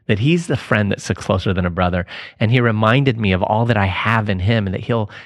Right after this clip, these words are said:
you know, he'll always be my closest of friends. And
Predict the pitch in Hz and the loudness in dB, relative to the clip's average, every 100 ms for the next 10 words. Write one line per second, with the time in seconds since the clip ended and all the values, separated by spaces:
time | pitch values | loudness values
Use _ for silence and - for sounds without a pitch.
0 | - - 107 101 120 - 117 123 131 107 | -10 -2 0 2 0 0 0 2 2 2
1 | 92 90 113 117 110 92 - - - 113 | 0 -2 0 2 2 0 -6 -20 -14 -2
2 | 98 92 - - 107 131 - 113 - - | 0 0 -6 -4 0 2 0 -4 -4 -8
3 | - 101 90 87 - 117 | -6 -2 -2 -2 -2 -2